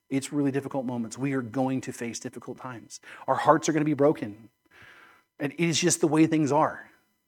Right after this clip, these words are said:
It's foolish of us to think that we're gonna find some way we're gonna be permanently happy forever. It's just not gonna happen this side of heaven.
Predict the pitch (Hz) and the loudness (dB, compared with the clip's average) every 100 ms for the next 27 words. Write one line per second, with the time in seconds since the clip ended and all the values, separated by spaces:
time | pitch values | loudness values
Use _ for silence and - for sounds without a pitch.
0 | _ - - 196 196 190 165 160 156 - | _ -8 0 4 4 4 4 4 2 0
1 | 180 147 127 - - - 156 160 143 165 | -2 -2 -6 -6 -10 2 4 4 6 8
2 | 160 160 170 160 156 131 135 139 139 - | 8 6 4 4 4 4 2 2 0 2
3 | 160 147 143 151 156 143 165 135 135 151 | 2 2 -2 -2 -2 2 2 4 2 2
4 | 165 165 185 190 160 156 160 156 156 147 | 4 6 6 6 2 0 0 0 0 0
5 | 156 202 - | -2 -4 -10